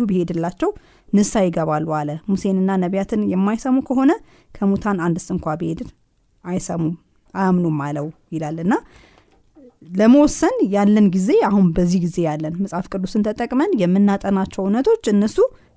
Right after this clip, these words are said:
በዚህ ሰዓት እንድንወስን በቂ ጊዜ ያለን አሁን በሕይወት እያለን እንደሆነ ይናገራል። ከዛ ባሻገር ደግሞ ከዚህ በፊት የነበሩን በዚህ ምድር ስንኖር በማህበራዊም ሆነ በኢኮኖሚ ያለን ደረጃዎች ለመጨረሻ ውሳኔያችን፣ ለመጨረሻ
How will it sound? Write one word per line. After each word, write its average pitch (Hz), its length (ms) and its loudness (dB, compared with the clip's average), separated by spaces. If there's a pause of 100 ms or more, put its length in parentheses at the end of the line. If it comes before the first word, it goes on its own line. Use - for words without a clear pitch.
(160)
በዚህ 185 240 -2
ሰዓት 180 260 -4
እንድንወስን 175 540 -4 (100)
በቂ 165 220 -4 (460)
ጊዜ 170 160 -8 (120)
ያለን 170 360 -4
አሁን 165 220 -2 (380)
በሕይወት 185 320 -4
እያለን 170 360 -4
እንደሆነ 170 320 -4
ይናገራል። 180 400 -4
ከዛ 277 220 0
ባሻገር 262 440 -2
ደግሞ 302 200 0
ከዚህ 294 300 0
በፊት 262 260 2
የነበሩን 185 540 2 (520)
በዚህ 202 180 4
ምድር 226 220 6
ስንኖር 226 460 2 (480)
በማህበራዊም 185 880 2
ሆነ 170 160 0
በኢኮኖሚ 190 580 0
ያለን 226 400 4
ደረጃዎች 214 540 4 (440)
ለመጨረሻ 302 600 2
ውሳኔያችን፣ 196 560 -2
ለመጨረሻ 208 400 -2